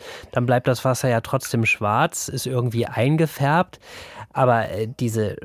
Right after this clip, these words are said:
schwarze Brühe da im Klärwerk, die würde ich jetzt natürlich nicht trinken.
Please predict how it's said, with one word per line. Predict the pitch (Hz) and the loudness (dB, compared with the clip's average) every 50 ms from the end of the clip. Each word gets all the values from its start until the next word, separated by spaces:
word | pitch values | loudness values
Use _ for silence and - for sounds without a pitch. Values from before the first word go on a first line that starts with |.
| - | -10
schwarze | - - - - 117 120 - 131 | -8 -6 -2 -2 -2 -2 -2 -6
Brühe | 113 - - 131 143 147 | -6 -4 -2 0 2 2
da | 127 120 107 98 | 2 2 0 2
im | 110 117 110 | 0 -2 -2
Klärwerk, | - - 110 113 123 120 123 123 127 123 - - - | -2 0 0 2 2 2 2 0 0 -2 -4 -8 -4
die | - 113 113 | -4 -2 0
würde | 117 113 120 | 0 0 0
ich | 113 | 0
jetzt | 117 113 - - | -2 -2 -2 -2
natürlich | 113 110 - 113 107 113 | -2 0 0 0 0 2
nicht | 139 147 - - | 0 -2 -2 -4
trinken. | - 117 110 104 95 113 131 | -2 0 0 0 2 2 0